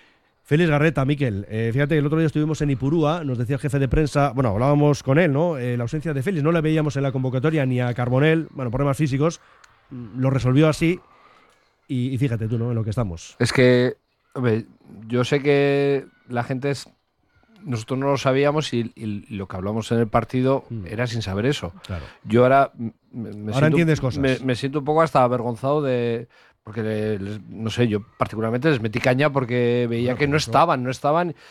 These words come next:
Speaker 2: y, y critiqué mucho. Entonces, a-, eh, cuando lo, salía del metro y os estaba oyendo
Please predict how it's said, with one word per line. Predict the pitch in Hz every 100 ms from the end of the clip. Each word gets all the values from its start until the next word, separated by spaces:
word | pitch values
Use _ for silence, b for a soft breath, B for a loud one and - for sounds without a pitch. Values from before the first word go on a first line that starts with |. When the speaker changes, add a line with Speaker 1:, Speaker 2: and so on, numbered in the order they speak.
| B B
Speaker 2:
y, | 123 113 120
y |
critiqué | - 101 107 123
mucho. | 135 156 143
Entonces, | 113 120 - -
a-, | 117
eh, | - 110
cuando | 117 113 110
lo, | 113 113 113 110 104 -
salía | - - 117 127
del | 131
metro | 147 139 117 101
y | 117
os | 104
estaba | 107 107 120 117
oyendo | 127 139 156